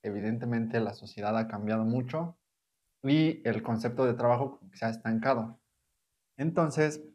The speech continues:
precisamente es lo que vamos a ver, de qué es lo que percibimos cuando decimos vamos a buscar un trabajo, cuando le preguntamos a alguien en qué trabajas, a qué te dedicas.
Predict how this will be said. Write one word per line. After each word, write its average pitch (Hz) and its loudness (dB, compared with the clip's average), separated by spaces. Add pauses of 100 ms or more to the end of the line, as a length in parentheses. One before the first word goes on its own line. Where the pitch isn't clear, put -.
(720)
precisamente 123 4
es 127 4
lo 113 2
que 110 0
vamos 110 2
a 120 4
ver, 139 2 (680)
de 107 4 (160)
qué 147 6
es 143 8
lo 156 2
que 135 -2
percibimos 131 -2 (180)
cuando 110 0
decimos 127 -2
vamos 123 2
a - -4
buscar 110 -6
un 117 -2
trabajo, 127 0
cuando 107 -2
le 101 -6
preguntamos 113 -4
a 113 2
alguien 113 2 (340)
en 110 -4
qué 117 -2
trabajas, 120 2
a 113 -12
qué 131 -4
te 117 -2
dedicas. 120 -2